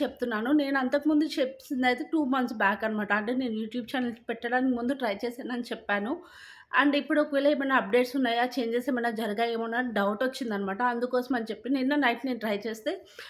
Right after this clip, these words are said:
నాకు వర్కౌట్ అయింది. ఈసారి ఎప్పుడైనా చేసినప్పుడు నేను స్క్రీన్ రికార్డు చేసి మీకు కూడా ప్రూఫ్‌తో చూపిస్తాను అనమాట. ఇప్పుడు కూడా నేను ఏదైతే ఆర్డర్ పెట్టానో ఆ అమౌంట్ ప్లస్ ఎప్పుడు ఆర్డర్ పెట్టి నిన్న నైట్ అంటే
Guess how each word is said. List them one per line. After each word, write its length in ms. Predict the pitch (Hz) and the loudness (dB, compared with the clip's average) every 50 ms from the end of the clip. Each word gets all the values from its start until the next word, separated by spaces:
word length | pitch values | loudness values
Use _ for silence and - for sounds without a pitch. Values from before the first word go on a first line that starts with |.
| - - 262 | -12 -2 -2
నాకు 200 | 269 269 277 262 | -2 0 2 0
వర్కౌట్ 420 | 247 247 240 - 247 240 240 254 | 0 0 2 0 0 0 2 0
అయింది. 460 | 226 208 214 208 214 269 349 359 - - - - _ - | 0 0 0 -2 -2 -4 -4 -6 -8 -16 -20 -20 _ -4
ఈసారి 340 | 240 262 262 - 302 285 277 | -2 -2 0 4 4 4 4
ఎప్పుడైనా 300 | 285 285 285 254 285 277 269 285 | 4 2 2 0 0 0 0 0
చేసినప్పుడు 440 | 240 226 - - 240 226 262 269 320 | -2 -2 -2 -4 -4 -2 0 0 2
నేను 220 | 294 277 262 254 | 2 2 0 -2
స్క్రీన్ 340 | 240 - - 247 247 240 240 | -4 -4 -4 -2 -2 -2 -2
రికార్డు 360 | 262 262 247 233 226 - 254 | -2 -2 -2 -2 -2 0 -2
చేసి 240 | 214 208 208 - 285 | -2 -2 -2 -2 0
మీకు 180 | 277 269 262 | 0 0 -2
కూడా 160 | - 262 247 254 | -4 -6 -6 -6
ప్రూఫ్‌తో 440 | - 254 262 269 262 - - 277 | -6 -4 -4 -4 -4 0 0 0
చూపిస్తాను 480 | 277 - 269 - 226 226 220 - 220 202 | 0 0 -4 -4 -4 -6 -4 -4 -4 -2
అనమాట. 220 | 202 208 202 202 | 0 -2 0 0
ఇప్పుడు 300 | 254 285 262 269 - 277 | -2 -4 -4 -4 -8 -4
కూడా 200 | 269 302 294 320 | -2 0 2 2
నేను 400 | 302 285 277 254 247 247 247 254 254 - - - - - - _ _ _ - | 2 2 0 0 0 -2 -2 -4 -6 -12 -20 -20 -20 -20 -20 _ _ _ -2
ఏదైతే 420 | - 233 240 240 285 294 294 262 302 | 4 4 4 6 6 4 6 6 6
ఆర్డర్ 320 | 269 233 226 226 247 240 - | 6 6 6 4 2 2 2
పెట్టానో 400 | 247 214 - 254 240 247 294 311 | 0 0 2 0 0 2 4 6
ఆ 120 | 294 254 | 6 6
అమౌంట్ 540 | 233 220 214 214 220 226 240 262 262 262 320 330 330 | 6 4 2 0 2 2 2 2 2 2 2 0 0
ప్లస్ 240 | 285 240 247 240 - | 0 0 0 0 -2
ఎప్పుడు 260 | 233 214 220 247 247 | -4 0 2 4 6
ఆర్డర్ 200 | 240 240 226 214 | 6 6 4 2
పెట్టి 160 | 233 233 233 240 | -2 -2 -2 -2
నిన్న 240 | 226 226 240 254 | 0 0 0 2
నైట్ 300 | 262 262 226 220 214 214 - - | 2 2 2 0 0 -2 -2 -2
అంటే 200 | 208 208 254 | 0 0 0